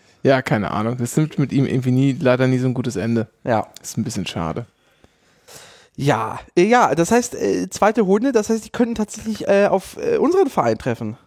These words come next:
Speaker 1: Ja, die können, äh, vor allem, die können, ähm,
Speaker 2: Das ist ja ein Interessenskonflikt.
Speaker 1: die können es schaffen, ähm, äh, den D-F-B-Pokal zu gewinnen.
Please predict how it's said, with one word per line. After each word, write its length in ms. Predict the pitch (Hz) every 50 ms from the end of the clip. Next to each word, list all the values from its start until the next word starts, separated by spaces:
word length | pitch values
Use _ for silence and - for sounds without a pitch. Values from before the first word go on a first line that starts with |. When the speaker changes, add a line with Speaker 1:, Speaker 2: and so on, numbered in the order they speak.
| _ _ -
Speaker 1:
Ja, 120 | 147 175 190
die 120 | 185 180
können, 340 | 165 180 190 208 240 277 247
äh, 200 | - - 104 156
vor 260 | 156 - - - -
allem, 440 | 147 160 175 208 233 277 277 254 - - - - - -
die 220 | 160 - 165 160
können, 680 | 151 - 170 175 180 196 208 220 226 226 226 226 220 - -
ähm, 600 | - 170 175 180 185 190 190 190 190 185 190 180 - - _ _ _ _ _ _ _ _ _
Speaker 2:
Das 100 | - 165
ist 60 | 165 185
ja 20 |
ein 80 | 165 165
Interessenskonflikt. 880 | 156 - 185 214 - 320 214 - 170 147 143 - 127 113 - - - _ _ _ - - - - - _ -
Speaker 1:
die 80 | 156 143
können 360 | - 143 156 170 214 254 220
es 180 | - 170 - -
schaffen, 520 | - - - 113 - - 185 208 285 330 - - - _ _ _ _ _ _ _ _ _ _ _ _ _ _ _ _ _ _ _ _ _ _ _ _ _ -
ähm, 680 | 147 156 165 170 175 180 180 180 180 185 185 190 190 185 - _ _ _ _ _ _ _ _ _ _ _ _ _ _ _ -
äh, 200 | - 135 151 156
den 180 | 151 165 170 160
D-F-B-Pokal 560 | 180 190 - 254 247 277 262 - 220 165 -
zu 100 | - 135
gewinnen. 380 | 131 123 120 120 113 110 127